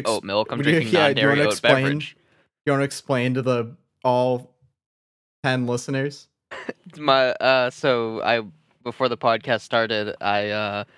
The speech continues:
Speaker 2: went upstairs to go get some water, and then, uh, I opened the fridge, and there was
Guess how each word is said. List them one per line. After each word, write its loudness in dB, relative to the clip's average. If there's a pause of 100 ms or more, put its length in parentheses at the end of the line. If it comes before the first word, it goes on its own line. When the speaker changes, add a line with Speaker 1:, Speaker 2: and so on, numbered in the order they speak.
(360)
Speaker 2:
went -4
upstairs -4
to -12
go -6
get -4
some -12
water, -2 (500)
and -8
then, -2
uh, 0
I -2
opened -8
the -10
fridge, -2
and -10
there -4
was -14